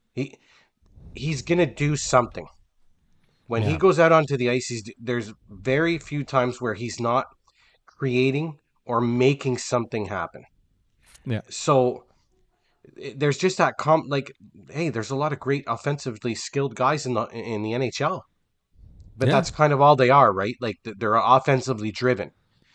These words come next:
Speaker 2: Yeah.
Speaker 1: Points offensively driven. We've seen the type of heart and soul player he can be.
Speaker 2: Mm-hmm.
Speaker 1: I mean, this guy, you know, this guy's dying right now. Going for a
Speaker 2: Yeah.
Speaker 1: third cup? You, you kidding me? Like, this guy wants to be all over that team.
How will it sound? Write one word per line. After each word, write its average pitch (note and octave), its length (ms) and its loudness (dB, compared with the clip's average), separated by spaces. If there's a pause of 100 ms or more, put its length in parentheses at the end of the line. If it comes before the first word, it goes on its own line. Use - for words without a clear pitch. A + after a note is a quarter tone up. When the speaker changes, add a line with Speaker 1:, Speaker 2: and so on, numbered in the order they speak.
(260)
Speaker 2:
Yeah. F#2+ 280 -2
Speaker 1:
Points C3 300 2
offensively C#3+ 540 2
driven. B2+ 420 0
We've A2+ 140 -4
seen C#3+ 380 0
the C3 60 -2
type C3 280 -4
of A2+ 100 -12
heart C3 320 4
and A2+ 100 -8
soul C3 340 -2
player A2+ 300 -4
he G#2+ 120 -6
can G2 180 -8
be. G2 300 -8 (560)
Speaker 2:
Mm-hmm. G2 180 -16 (260)
Speaker 1:
I B2 80 -4
mean, G#2 480 0
this C#3+ 220 -4
guy, C#3 180 0
you C#3+ 360 0
know, E3 140 6
this C#3 160 -4
guy's A#2 240 0
dying A2 280 2
right G#2+ 160 -2
now. G#2+ 220 -2 (1300)
Going D3+ 240 2
for - 160 2
a B2+ 40 4
Speaker 2:
Yeah. - 60 -10
Speaker 1:
third D3 240 2
cup? D#3+ 260 4
You, D3+ 100 -6
you C#3+ 160 -4
kidding E3 280 0
me? B3+ 160 0 (680)
Like, D3 180 -2
this F#3 140 0
guy F3+ 140 4
wants E3 300 2
to D#3 80 -8
be D3 120 -2
all C#3+ 220 0
over E3+ 160 2
that A2 220 0
team. F2+ 200 -8